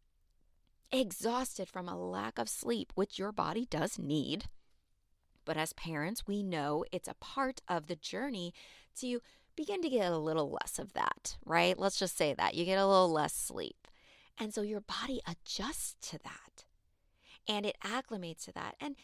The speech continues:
yes, here and there, our weight may fluctuate.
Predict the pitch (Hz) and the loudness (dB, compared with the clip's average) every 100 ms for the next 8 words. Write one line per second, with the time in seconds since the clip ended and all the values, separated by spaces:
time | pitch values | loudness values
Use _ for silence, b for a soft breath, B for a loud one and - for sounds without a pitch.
0 | B - 330 - - - - 294 277 262 | B -10 -6 -6 -6 6 6 6 2 0
1 | 269 196 156 - B B - 214 233 208 | 0 0 -2 -8 B B -6 0 0 2
2 | 226 240 196 175 165 - 160 - - 160 | 2 2 0 -2 -4 -6 -8 -6 -6 -4
3 | 87 80 - - | -6 -6 -8 -10